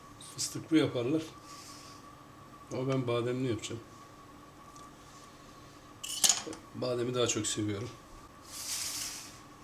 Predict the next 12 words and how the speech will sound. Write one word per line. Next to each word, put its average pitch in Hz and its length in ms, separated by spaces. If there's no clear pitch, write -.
Yerli 131 280
badem 131 300
özellikle. 113 640
Tadı 135 180
daha 127 200
yoğundur. 120 540
Şimdi 151 160
bunu 151 180
sıcak 170 260
su 156 100
çekeceğim 123 440
üstüne. 131 380